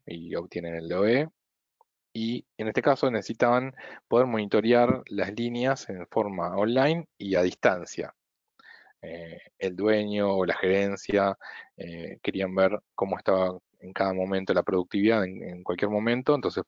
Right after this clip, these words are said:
puedo acceder al sistema, no solamente estando en la planta y recorriéndola, sino que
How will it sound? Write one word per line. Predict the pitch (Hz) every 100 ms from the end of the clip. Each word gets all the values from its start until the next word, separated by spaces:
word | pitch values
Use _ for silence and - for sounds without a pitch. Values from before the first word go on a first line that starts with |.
| -
puedo | 92 90 95 -
acceder | 85 - 92 92 95 98 _ _
al | 85 82
sistema, | - - 95 95 101 - - - _ -
no | 104
solamente | 98 95 98 95
estando | - 95
en | 92
la | 90
planta | - 101 104 110 110 - - - _
y | - 95 92 -
recorriéndola, | - 92 98 95 101 101 101 120
sino | 98 92
que | 92 92